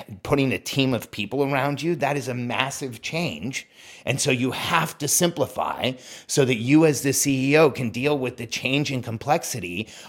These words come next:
of working with people on your team. And then at three million, you're going to have to scale the team with now not just a team, but a leadership team with teams. So in order for you to deal with the complexity of a leadership team, you have to simplify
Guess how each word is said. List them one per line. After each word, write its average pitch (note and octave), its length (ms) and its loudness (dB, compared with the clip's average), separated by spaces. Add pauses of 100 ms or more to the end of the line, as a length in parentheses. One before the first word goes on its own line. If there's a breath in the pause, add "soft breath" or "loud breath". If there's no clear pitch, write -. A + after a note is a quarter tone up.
of G#2+ 280 2
working C3 360 2
with A#2+ 180 -2
people E3+ 300 -2
on G2 180 2
your G#2 100 -4
team. D#3+ 380 -2 (720 loud breath)
And B2+ 200 4
then C3+ 140 4
at A#2+ 140 -2
three G3 300 4
million, G#2+ 580 -2 (220 loud breath)
you're C3+ 160 2
going D#3 220 4
to C#3 80 -2
have B2+ 180 -4
to C3+ 80 -6
scale D3 300 0
the C#3 80 -2
team C#3 240 0
with B2 160 -4
now D#3+ 220 0
not C#3 260 -2
just B2+ 300 -4
a A2 60 -4
team, E3+ 420 0
but A#2 120 4
a A#2 100 2
leadership C3 760 2
team F2 440 -8 (140)
with G#2+ 300 2
teams. E2 480 -8 (240 loud breath)
So D3 220 4
in C#3 80 4
order E3 260 6
for D#3 140 -4
you D3 160 4
to D3 80 2
deal D3 200 4
with C#3+ 140 4
the C3 60 -6
complexity D3+ 580 -2
of A2 80 -2
a A#2 60 -6
leadership D3+ 440 0
team, B2+ 220 -4
you C#3+ 80 -2
have G#3 180 2
to D3+ 100 -6
simplify D3 580 0